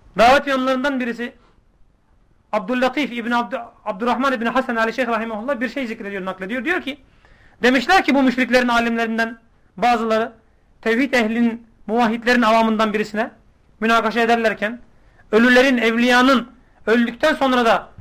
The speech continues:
kainatta tasarruf ettiklerine ispatlamaya, onların dünyada hala tasarrufları olduğunu ispatlamaya çalışırken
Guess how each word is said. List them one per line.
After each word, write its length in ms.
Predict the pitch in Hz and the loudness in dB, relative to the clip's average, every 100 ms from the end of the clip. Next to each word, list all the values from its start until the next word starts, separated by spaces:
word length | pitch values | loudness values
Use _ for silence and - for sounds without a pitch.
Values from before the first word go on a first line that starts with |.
| - _ - | -20 _ 0
kainatta 540 | 226 240 247 240 269 | 2 4 2 2 0
tasarruf 420 | 254 240 254 294 | 0 2 2 2
ettiklerine 640 | 247 240 - 233 240 220 - - _ _ _ _ _ _ _ | 0 -2 -2 2 4 2 0 -14 _ _ _ _ _ _ _
ispatlamaya, 680 | 208 - 240 240 233 233 214 | -12 0 0 4 4 4 2
onların 320 | 214 247 247 | 4 4 4
dünyada 380 | 240 240 247 240 | 4 4 6 6
hala 400 | 294 285 247 - _ _ _ | 6 4 2 -2 _ _ _
tasarrufları 500 | 208 233 240 240 254 | -6 -4 -4 -2 -2
olduğunu 220 | 247 233 | -2 -6
ispatlamaya 460 | 233 233 226 220 | -6 -6 -4 -6
çalışırken 540 | 214 214 202 202 220 | -6 -10 -10 -8 -8